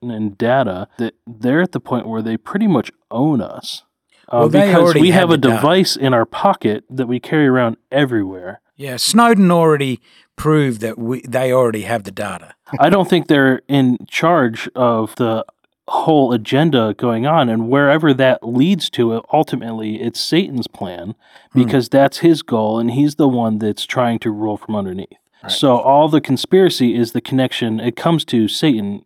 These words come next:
Speaker 1: You know, that's where the real conspiracy
Speaker 2: Yeah,
Speaker 1: lies.
Speaker 2: absolutely.
Speaker 1: It's like you said, we, we wrestle,
Speaker 3: Well, and
Speaker 1: uh,
Speaker 3: I
Speaker 1: not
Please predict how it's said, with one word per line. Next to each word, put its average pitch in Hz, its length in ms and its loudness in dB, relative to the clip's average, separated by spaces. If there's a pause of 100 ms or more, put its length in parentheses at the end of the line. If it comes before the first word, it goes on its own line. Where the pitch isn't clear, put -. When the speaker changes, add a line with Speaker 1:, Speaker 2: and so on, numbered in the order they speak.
Speaker 1:
You 120 160 -4
know, 110 120 -2
that's 143 320 0
where 131 80 0
the 107 120 -4
real 113 280 -2
conspiracy 110 480 -8
Speaker 2:
Yeah, 147 100 2
Speaker 1:
lies. 143 160 4 (160)
Speaker 2:
absolutely. 123 220 -6 (260)
Speaker 1:
It's 110 320 -6
like 117 160 -2
you 110 60 -6
said, 120 160 -4
we, 101 260 -8
we 113 200 -6
wrestle, 107 600 -6
Speaker 3:
Well, 185 160 2
and 185 80 4
Speaker 1:
uh, 185 60 4
Speaker 3:
I 185 80 4
Speaker 1:
not 127 80 4